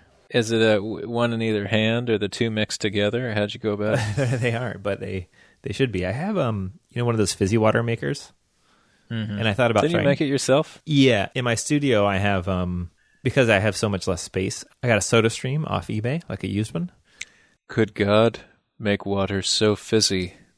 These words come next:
Speaker 1: that even he himself could not drink it?
Speaker 2: <laughs> Is that a SodaStream ad?
Speaker 1: I think that's, that's what all the stoners say when they're taking the Bible as literature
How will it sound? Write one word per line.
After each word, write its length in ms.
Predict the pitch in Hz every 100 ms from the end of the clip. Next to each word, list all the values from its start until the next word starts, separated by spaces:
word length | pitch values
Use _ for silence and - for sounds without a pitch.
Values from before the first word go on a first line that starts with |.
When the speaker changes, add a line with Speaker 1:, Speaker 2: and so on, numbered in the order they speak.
| _
Speaker 1:
that 140 | 90
even 260 | 98 95 98
he 220 | 95 101
himself 680 | 95 98 - 98 101 - -
could 220 | - 107
not 220 | 107 101
drink 280 | - 101 101
it? 180 | 110 - - - -
Speaker 2:
<laughs> 340 | _ 240 220 -
Is 120 | 120
that 160 | 117
a 40 | 123
SodaStream 640 | - 113 107 - 107 104
ad? 220 | 104 120 - - - -
Speaker 1:
I 60 | 113
think 140 | 127
that's, 180 | 127 123
that's 300 | - 131 -
what 100 | 123
all 140 | 120
the 80 | 117
stoners 480 | 107 - 110 107 101
say 380 | - 104 98 98
when 160 | 98
they're 120 | 98 95
taking 480 | - 101 101 95
the 80 | 95
Bible 320 | 92 95 95 92
as 120 | 98
literature 640 | 95 98 90 95 92 90